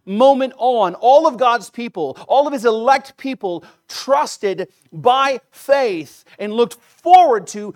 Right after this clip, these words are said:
the fulfillment of that promise. They looked forward by faith to the coming of the Son of God, that he would come and undo the curse of the fall. They looked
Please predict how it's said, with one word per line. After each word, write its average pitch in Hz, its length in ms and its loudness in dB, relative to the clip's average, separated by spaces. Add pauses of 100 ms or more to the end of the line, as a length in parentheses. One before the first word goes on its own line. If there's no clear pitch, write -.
(120)
the 214 100 -4
fulfillment 240 640 -4 (100)
of 294 300 4 (160)
that 269 320 -2 (160)
promise. 269 800 -4 (960)
They 214 60 2
looked 226 180 2
forward 202 720 -2 (160)
by 214 160 -2
faith 240 360 -2
to 180 60 -16
the 180 80 -10
coming 196 400 -8 (160)
of 160 80 -10
the 170 80 -10
Son 214 180 -6
of 190 120 -10
God, 175 420 -2 (1400)
that 151 60 -12
he 196 60 -8
would 190 140 -10
come 214 340 -4
and 175 80 -6
undo 175 680 -10 (200)
the 147 100 -12
curse - 600 -10 (260)
of 180 260 -2 (180)
the 165 120 -8
fall. 202 440 -4 (120)
They 170 120 -4
looked 202 400 -2